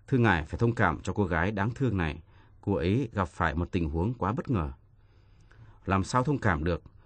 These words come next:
Quả thật, tôi rất giận. Tôi bị lợi dụng." "Hình như có chuông đấy." "Vâng, có những bước chân ở đầu cầu thang. Tôi biết tôi không thuyết phục được ông, nên tôi đã đưa tới đây một người, hy vọng ông ta sẽ thành công." Holmes mở cửa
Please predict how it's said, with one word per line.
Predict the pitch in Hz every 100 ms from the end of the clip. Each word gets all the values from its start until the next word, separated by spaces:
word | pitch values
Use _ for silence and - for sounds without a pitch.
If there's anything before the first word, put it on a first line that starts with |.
| - -
Quả | 90
thật, | 76 90 - -
tôi | 92 92
rất | 156
giận. | - 95 - _ _ - -
Tôi | 113
bị | 104 87
lợi | 98
dụng." | 95 107 - - - _ - _ _ _ _ _ _ _ -
"Hình | 87 85
như | 95
có | 101
chuông | 101 120 110
đấy." | 104 127 _ _ _ -
"Vâng, | 82 95 - - _
có | -
những | 98 117
bước | 160
chân | - 123 110
ở | - 71
đầu | 76
cầu | 80 78
thang. | 90 87 82 - - -
Tôi | 87
biết | 90 151 -
tôi | 101 95 90 67
không | 127 120
thuyết | 175
phục | 123 -
được | 82 82
ông, | 87 82 78 _ _
nên | 90 92
tôi | 90
đã | 87 101
đưa | 110 110
tới | 95
đây | 101 95 -
một | 82 -
người, | 85 76 73 - _ _ -
hy | 101
vọng | 85 87 80 - -
ông | 82 80
ta | 82 80
sẽ | 80
thành | 104 82
công." | - 85 71 - _ _ _ _ _ _ - - - -
Holmes | - 156 123 -
mở | 90
cửa | - 98